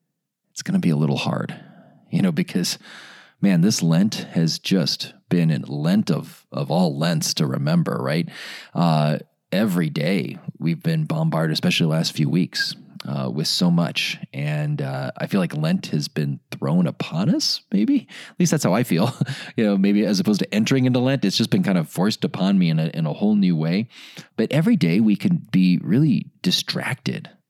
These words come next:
from the Lenten season by turning to the latest news, the latest presidential press conference, what new restriction is out there, and what's the death toll, and where is it going next? And, uh,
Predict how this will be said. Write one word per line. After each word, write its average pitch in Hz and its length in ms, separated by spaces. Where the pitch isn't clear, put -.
from 90 260
the 78 80
Lenten 73 340
season 71 400
by - 80
turning 85 460
to 80 140
the 65 120
latest - 340
news, 110 680
the - 80
latest 90 360
presidential 90 680
press 120 260
conference, 104 640
what 90 180
new 90 220
restriction 123 760
is 110 160
out 110 240
there, 107 340
and 78 160
what's - 200
the - 80
death 117 400
toll, 107 600
and 71 380
where 107 280
is 104 100
it 95 100
going 87 380
next? 113 500
And, 76 280
uh, 50 100